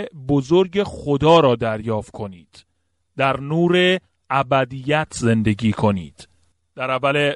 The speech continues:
تسالونیکی فصل دو آیهٔ سیزده می‌خوانیم: «همچنین دائما خدا را شکر می‌کنیم که وقتی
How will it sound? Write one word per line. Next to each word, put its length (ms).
تسالونیکی 800
فصل 460
دو 440
آیهٔ 680
سیزده 680
می‌خوانیم: 640
«همچنین 640
دائما 580
خدا 380
را 160
شکر 500
می‌کنیم 640
که 120
وقتی 500